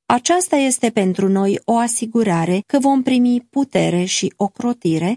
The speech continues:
atâta timp cât va dura stăpânirea sa. Isus a adăugat: "Totuși,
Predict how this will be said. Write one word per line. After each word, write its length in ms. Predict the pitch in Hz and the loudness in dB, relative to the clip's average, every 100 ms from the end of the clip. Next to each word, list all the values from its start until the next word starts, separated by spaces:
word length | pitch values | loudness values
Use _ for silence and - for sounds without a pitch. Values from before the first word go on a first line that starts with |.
| - | -4
atâta 580 | - 262 - 359 392 381 | -4 -2 -2 -2 0 -4
timp 440 | _ 196 190 190 - | _ 0 0 -2 -6
cât 180 | - 185 | -8 -4
va 180 | 175 175 | -2 0
dura 400 | 175 175 170 165 | 0 0 -2 -2
stăpânirea 800 | - - 160 165 165 160 160 180 | -4 -4 -4 -2 -2 -4 -4 -4
sa. 420 | - 190 156 - _ _ _ _ _ _ _ _ _ _ _ _ _ _ _ - | -4 -4 -6 -12 _ _ _ _ _ _ _ _ _ _ _ _ _ _ _ -4
Isus 400 | 240 - 381 349 | -2 -2 -2 -2
a 100 | 311 | -2
adăugat: 800 | 254 233 196 190 190 - _ _ _ _ _ _ | 0 -2 -2 -4 -6 -12 _ _ _ _ _ _
"Totuși, 600 | - 202 - - - - | -2 -2 -2 -12 -12 -14